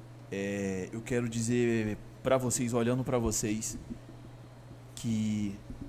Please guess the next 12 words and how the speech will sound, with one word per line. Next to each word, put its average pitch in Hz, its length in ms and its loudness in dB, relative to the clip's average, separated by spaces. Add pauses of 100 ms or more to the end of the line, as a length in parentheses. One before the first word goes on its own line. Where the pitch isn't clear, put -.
(220)
Deus 143 760 6 (140)
tem 117 200 4
o 117 80 4
melhor 101 380 2
pra 104 160 -2
nós. - 360 -6 (2250)
Deus 131 460 2
tem 120 240 -6
o 113 60 -2
melhor 104 460 -2 (480)
para 104 260 2
nós. - 420 -8